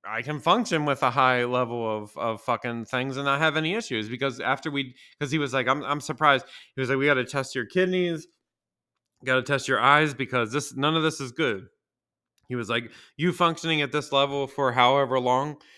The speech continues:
he was like, "y-, you're gonna have damage to your kidneys, your eyes are gonna be busted." He was like, "You need to get all this checked." Came back. After all the tests,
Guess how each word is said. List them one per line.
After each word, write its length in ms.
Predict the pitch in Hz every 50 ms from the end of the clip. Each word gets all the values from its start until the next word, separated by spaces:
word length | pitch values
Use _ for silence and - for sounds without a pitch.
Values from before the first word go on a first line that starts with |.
| - - _ _
he 60 | - 113
was 140 | 113 117 117
like, 120 | 120 113
"y-, 100 | 110 120
you're 220 | - 123 131 143 139
gonna 180 | 147 143 135
have 220 | 131 135 127 113 110
damage 400 | 131 127 131 131 131 120 - -
to 60 | 127
your 80 | 120 107
kidneys, 480 | - - 156 156 156 165 160 156 135
your 140 | 123 123 110
eyes 240 | 113 120 135 139 131
are 40 | 143
gonna 180 | 131 143 143
be 100 | 135 135
busted." 540 | 127 120 135 127 127 131 - 135 131 127 117
He 80 | 120 123
was 160 | 113 113 104
like, 140 | 113 113 113
"You 80 | 123
need 120 | 127 135 131
to 60 | 123
get 100 | 120 123
all 160 | 120 117 113 110
this 120 | 107 -
checked." 340 | - - 117 104 104 104 _ _ _ _ _ _ _ _ _ _ _ _ _ _ _ _ _ _ _ _ _ _ _ _ _ _ _ _ _ _
Came 240 | - - 147 143 143
back. 260 | 147 147 147 143 - - _ _ _ _ _ _ _ _ _ _ _ _ _ _ _ _ _ _ _ - -
After 260 | 139 135 - 151 143
all 140 | 139 139 135
the 80 | 127 123
tests, 440 | 123 156 147 147 147 - - -